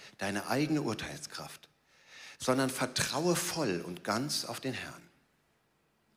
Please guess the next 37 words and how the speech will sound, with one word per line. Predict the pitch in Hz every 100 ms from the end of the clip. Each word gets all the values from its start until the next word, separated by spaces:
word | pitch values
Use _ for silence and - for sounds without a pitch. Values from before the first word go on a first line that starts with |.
| - - - -
Denke | 139 180
bei | 165 143
jedem | 117 170 170
Schritt | - - 143 175
an | - 117 113
ihn, | 117 139 139 - - - _ _
er | 117 147
zeigt | 147 117 113 113
dir | 110
den | 104
richtigen | 98 107 - 107 90
Weg | 87 85 - -
und | 90 -
krönt | - 104 120 139 - - -
dein | - 85 85 -
Handeln | 101 101 98
mit | 98
Erfolg.“ | 92 98 - 67 - - _ _ _ _ _ _ _ _ _ - - -
Auf | 110 - -
Gott | 139 -
vertrauen. | 147 - 123 127 85 - - _ _ _ _ - - - -
Das | 113
haben | 135
wir | 143
gemacht, | 113 123 170 -
indem | 131 120
wir | 117
den | 110
Fokus | 104 - 147 151 139
auf | 120
unsere | 104 107
Kinder | - 175 175 165
gesetzt | 151 156 156 -
haben | 156 131
und | 98 95
weiterhin | 135 165 151 143
setzen. | 123 123 - 160 170